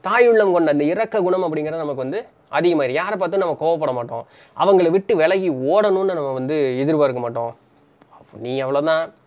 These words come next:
பரவாயில்ல, நான் ஒரு, ஒரு, ஒரு பாண்டுக்குள்ள வந்துட்டேன், பரவாயில்ல, நான் அதுக்கு இருந்துட்டு போறேன்,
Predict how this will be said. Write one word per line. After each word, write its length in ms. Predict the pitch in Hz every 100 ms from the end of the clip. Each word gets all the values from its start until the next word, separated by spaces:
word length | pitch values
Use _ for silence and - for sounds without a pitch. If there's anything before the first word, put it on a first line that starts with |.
| _ 135
பரவாயில்ல, 560 | 156 185 165 156 156 - _ _
நான் 120 | 143
ஒரு, 440 | 160 156 147 143 143
ஒரு, 180 | 143 143
ஒரு 280 | 143 135 127
பாண்டுக்குள்ள 540 | 165 190 160 151 139
வந்துட்டேன், 400 | 156 143 127 131 - _ _ _ 254
பரவாயில்ல, 300 | 262 254 240
நான் 120 | 226
அதுக்கு 260 | 208 190 208
இருந்துட்டு 240 | 220 196
போறேன், 220 | 185 170